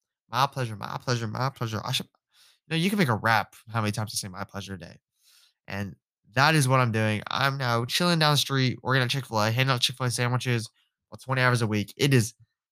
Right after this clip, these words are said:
s-, it slaps. It actually slaps. Like, Chick-fil-A is the goods. It is the juicy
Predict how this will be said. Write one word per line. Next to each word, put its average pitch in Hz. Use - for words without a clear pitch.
s-, -
it -
slaps. -
It 165
actually 104
slaps. -
Like, -
Chick-fil-A 180
is 160
the 160
goods. 135
It 131
is 127
the 120
juicy 147